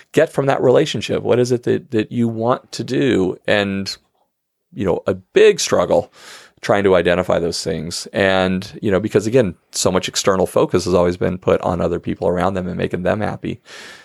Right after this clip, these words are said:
So, you know, yeah. So, I mean, that, you know, a lot of the good work looks like that, helping people develop that. And then again, just letting them know that it's, it's really actually okay for them to set boundaries. Um, but it's a practice. I mean, I think, like, a lot of the good things we talk about here, you know, this is something that we,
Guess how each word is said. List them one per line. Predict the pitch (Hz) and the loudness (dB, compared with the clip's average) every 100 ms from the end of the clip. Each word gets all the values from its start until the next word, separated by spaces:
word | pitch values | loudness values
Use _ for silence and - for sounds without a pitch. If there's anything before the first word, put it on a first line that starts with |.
| _ _ - | _ _ -12
So, | - 139 117 110 101 95 | 0 4 6 6 4 2
you | - | 2
know, | 101 | 4
yeah. | 90 107 92 | 4 4 2
So, | - - 101 92 | -2 2 4 4
I | |
mean, | 92 | 2
that, | 95 101 | 2 0
you | 101 | 0
know, | |
a | 90 | 2
lot | 90 101 | 4 2
of | 95 | 2
the | |
good | 92 | 0
work | 90 92 92 | 2 2 0
looks | 98 90 | -4 -2
like | 90 90 | -4 0
that, | 90 98 92 | 2 2 0
helping | 82 - | -4 -4
people | 92 92 92 | -8 -8 -6
develop | 87 85 82 - | -2 2 2 2
that. | 87 90 - | 0 0 -2
And | 98 | -4
then | 104 | -2
again, | 120 165 170 | 2 2 2
just | 107 | 0
letting | - 151 156 | 2 0 0
them | 151 | 0
know | 147 165 | 4 4
that | 127 | 4
it's, | 123 | 2
it's | 123 123 - | 0 -2 -4
really | 104 143 135 | 0 2 4
actually | 131 - 123 | 0 0 -2
okay | - 127 | 2 0
for | 131 | 0
them | 110 113 | -2 -4
to | 117 | -8
set | 123 113 | -6 -6
boundaries. | 113 113 120 95 90 - - - - - | -2 -4 -2 -4 -6 -14 -20 -20 -20 -4
Um, | 101 95 95 | 0 2 2
but | 190 | 0
it's | 254 | 0
a | - | -2
practice. | - - - - - 95 | -2 -6 -4 -8 -6 -4
I | |
mean, | 95 | 0
I | 101 | 2
think, | 107 107 | 2 0
like, | 95 - | -4 -4
a | - | 0
lot | 90 90 | 2 2
of | |
the | 87 | 2
good | 87 87 | 0 0
things | 87 87 | 0 -2
we | 87 | -2
talk | 92 87 | -2 -2
about | 90 87 | -2 -2
here, | 90 82 85 | 0 -2 -2
you | 90 | -2
know, | 90 | -6
this | 92 | -6
is | - | -4
something | 92 92 87 | -4 -4 -6
that | 87 | -6
we, | 95 | -8